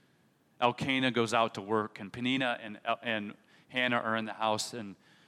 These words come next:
Peninnah turns to her children, and her child, her oldest child, says,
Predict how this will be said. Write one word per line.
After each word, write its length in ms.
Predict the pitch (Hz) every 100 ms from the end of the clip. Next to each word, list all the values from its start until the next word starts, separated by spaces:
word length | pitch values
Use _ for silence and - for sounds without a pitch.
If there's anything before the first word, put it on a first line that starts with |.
| _
Peninnah 440 | - 139 135 131 113
turns 300 | - 131 117
to 100 | -
her 180 | 110 123
children, 420 | 120 127 110 107
and 260 | 104 101 98 _ _ _ _ _ _ _
her 160 | - 117
child, 500 | - 113 110 104 101
her 140 | 104
oldest 280 | 107 107 -
child, 280 | - 107 104
says, 340 | 113 98 -